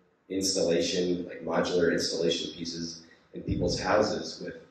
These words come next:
porcelain sculptures of flowers. A lot of them are really in her wheelhouse, and so she's getting to make the work that she loves to make,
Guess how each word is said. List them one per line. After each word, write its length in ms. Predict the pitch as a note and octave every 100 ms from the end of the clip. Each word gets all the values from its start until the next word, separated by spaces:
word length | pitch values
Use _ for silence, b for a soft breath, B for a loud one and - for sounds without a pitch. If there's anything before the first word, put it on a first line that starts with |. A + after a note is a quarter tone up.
| _ _ _ _ _ -
porcelain 480 | G#2 G2 F#2+ F#2+
sculptures 680 | F2+ - F#2 F#2 F#2 F2+ F2
of 200 | D#2 -
flowers. 960 | - F2 F2 F2+ F2 F2 E2+ - - B B B -
A 40 |
lot 180 | F#2+ G2+
of 60 | -
them 100 | G2
are 120 | F#2+
really 320 | F#2+ F#2 F#2
in 60 | F#2
her 200 | F#2+ F#2
wheelhouse, 960 | F#2+ F#2 - E2+ F2 - - - - - _ -
and 500 | F2 F2 E2+ E2+ E2+ - - -
so 320 | - F#2+ F#2
she's 260 | - G2
getting 220 | A2 G2+ G2
to 100 | F2
make 300 | E2+ G2 G2
the 80 |
work 300 | E2+ F2 F2
that 100 | F2
she 200 | - F2+
loves 340 | E2+ E2+ - -
to 60 | D#2+
make, 380 | F2 F2 -